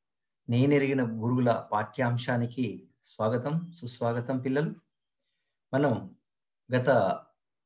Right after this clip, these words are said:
మూడు రోజులుగా నేనెరిగిన బూరుగుల మూడు ఖండికలు వరుసగా చెప్పుకున్నాం. అంతకుముందు వెంకటేశ్వర్లు సార్, సూర్యాపేట సారు కవి పరిచయం వరకు చెప్పడం జరిగింది. ఇప్పుడు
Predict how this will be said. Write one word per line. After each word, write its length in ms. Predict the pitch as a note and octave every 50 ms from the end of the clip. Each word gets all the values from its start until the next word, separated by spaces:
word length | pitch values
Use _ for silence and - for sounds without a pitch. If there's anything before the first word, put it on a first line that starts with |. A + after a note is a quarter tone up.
| _ _ _ _ _ _ _ _ _ _ -
మూడు 160 | C3+ C#3+ C#3+ D3+
రోజులుగా 600 | D#3 D3+ C3 C#3+ C#3 C#3 C3+ D3+ D#3 F#3+ A3 - - _ _ _ _ _ _ _ _ _ _ _ _ _ _ _ _ _ _ _ _ _ _ _ _ _ _ _ _ C3+
నేనెరిగిన 440 | C#3+ D#3 D#3+ E3 E3 D#3+ D#3 D#3+
బూరుగుల 640 | D#3 C3+ C3+ D3 D3 C3+ C#3 D3 D3 C#3 A#2 G2 G2 - - _ _ _ _ _ _ _ _ _ _ _ - B2+
మూడు 260 | C3 D3+ D#3+ D#3+ E3 D3+
ఖండికలు 680 | C#3 C#3 C3+ C3+ D3+ D3 C#3+ D3 C#3 B2 A2+ A#2+ - - _ _ _ _ -
వరుసగా 360 | A#2+ B2 A#2+ - C#3+ C#3 C3+
చెప్పుకున్నాం. 600 | - - B2 B2+ - - D3 D3+ D#3+ F#3+ G#3+ - - _ _ _ -
అంతకుముందు 480 | C3 B2+ B2 D3 C3 B2+ C#3 C#3 D3+ D3
వెంకటేశ్వర్లు 640 | C3 C3 B2+ A#2+ C3 C3+ D3+ D3+ D#3 D#3 C#3+ C#3 C3+
సార్, 260 | B2 C3+ D3 D3+ D#3
సూర్యాపేట 540 | - - C3+ B2+ C#3 C3+ C3+ C#3 C#3 C3+ C#3
సారు 500 | C3 B2+ C3+ C3 B2+ B2 A#2 A2+ - - _ _ _ _ _ _ _ _ _
కవి 180 | - B2 C3+
పరిచయం 380 | B2+ D3+ C#3 - - D3 C#3 C3+
వరకు 480 | C3 C3 C3 - - C3+ B2 G#2+ A2+ - _ _ _ -
చెప్పడం 280 | A#2 A2 - A#2+ C3 C3
జరిగింది. 480 | C3 B2+ B2+ C3 C#3+ C#3+ D3 F#3 - G3 - _ _ _ _ _ _ _ _ _ _ _ -
ఇప్పుడు 640 | C#3 B2 - F#3 F#3 E3+ C3 A#2 C3 C#3+ - -